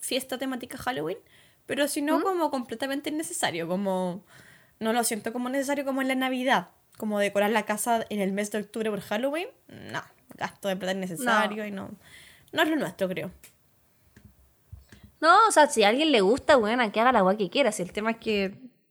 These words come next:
Speaker 2: a mí, por lo menos, como que no me hace, mm, como tanto sentido. Eh, <laughs> ya,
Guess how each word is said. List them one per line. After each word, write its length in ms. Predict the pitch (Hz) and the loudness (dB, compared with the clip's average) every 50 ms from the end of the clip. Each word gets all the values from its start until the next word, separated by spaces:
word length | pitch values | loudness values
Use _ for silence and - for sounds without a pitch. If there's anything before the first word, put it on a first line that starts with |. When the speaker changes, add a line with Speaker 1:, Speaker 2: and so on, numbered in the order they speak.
| 185 _ _ _ _ _ _ _ _ - 139 156 _ _ _ _ | -20 _ _ _ _ _ _ _ _ -20 -20 -20 _ _ _ _
Speaker 2:
a 120 | - 202 202 | 2 2 4
mí, 160 | 214 247 269 | 4 2 2
por 140 | 269 294 294 | 2 2 4
lo 100 | 285 277 | 4 4
menos, 220 | 277 277 294 302 | 4 2 2 0
como 200 | 302 294 269 262 | 0 -2 -2 0
que 100 | 247 247 | 0 -2
no 120 | 240 247 247 | -2 -2 -2
me 120 | 240 240 | -2 -2
hace, 420 | 240 247 247 - - 247 240 233 226 | -2 -4 -4 -4 -4 -2 -2 -2 -2
mm, 280 | 220 214 - 220 - - _ _ _ _ _ _ _ _ _ _ _ _ _ | -4 -4 -6 -8 -10 -12 _ _ _ _ _ _ _ _ _ _ _ _ _
como 360 | - 185 185 185 180 175 - | -2 0 2 2 2 0 -2
tanto 680 | - _ - 202 208 214 214 - _ - 208 202 202 | -2 _ 2 2 2 2 -2 -6 _ 0 0 2 0
sentido. 580 | 196 - 190 185 165 160 - 180 175 - - - - - - _ _ _ _ _ _ _ _ _ _ _ _ _ _ _ _ - - - - - - - - - - - _ _ _ | 0 0 -2 -2 -2 -2 -2 -4 -4 -4 -6 -10 -12 -16 -18 _ _ _ _ _ _ _ _ _ _ _ _ _ _ _ _ -20 -20 -20 -20 -20 -20 -20 -20 -20 -20 -20 _ _ _
Eh, 680 | 233 233 226 220 214 208 202 208 208 208 202 208 208 196 | 4 6 8 8 8 10 10 10 10 10 10 8 8 6
<laughs> 1900 | 226 208 - - 254 311 403 269 - - - 208 - 240 - - - - - - - - - - - - - - - - - _ _ _ _ _ _ - | 6 6 6 8 10 8 8 8 8 6 6 8 8 8 8 6 2 -4 -4 -8 -10 -10 -10 -10 -10 -12 -10 -8 -10 -10 -10 _ _ _ _ _ _ 2
ya, 240 | 208 208 196 - | 4 4 4 4